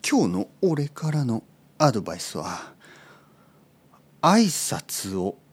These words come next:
しろ。うん。朝、起きて、家族とか、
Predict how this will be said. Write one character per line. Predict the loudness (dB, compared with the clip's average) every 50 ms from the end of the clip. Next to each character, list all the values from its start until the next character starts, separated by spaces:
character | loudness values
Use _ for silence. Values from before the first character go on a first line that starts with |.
| _ _ _ _
し | -6 -2 0 0 0 0 0 -2 -2 -2 -4
ろ。 | -4 -6 -8 -10 -12 _ _ -20 -18 -18 -18 -18 -20 -20 -20 -20 -20 _ _ _ _ _ _ _ _ _ _ _ _ _ _ _ _ _ _ _ _ _ _ _ _ _ _ _ _ _ _ _ _ _ _ _ _ _ _ _ _ _ _ _ _ _ _ _ _ _ _ _ _ _ _ _ _ _ _ _ -2
う | 0
ん。 | 0 0 0 -4 -10 _ _ _ _ _ _ _ _ _ -20 -20 -20 -20 -20 _ _ _ _ _ _ _ _ _ _
朝、 | 4 4 4 4 2 -2 -2 -4 -6 -12 -20 _ _ _ _ _ _ _ _ _ _ _ _ _ _ _ _ _ _ _ _ _ _ _ _ _ _ _ -2
起 | -2 -2 -2 -4 -10
き | -12
て、 | -16 -20 _ _ _ _ _ _ _ _ _ _ _ _ _ _ _ _ _ _ _ _ _ _ _ _ _ _ _ _ _ -12
家 | -6 -4 -4
族 | -4 -4 -6 -10 -14 -18 -20
と | -20 -20 -18
か、 | -16 -16 -16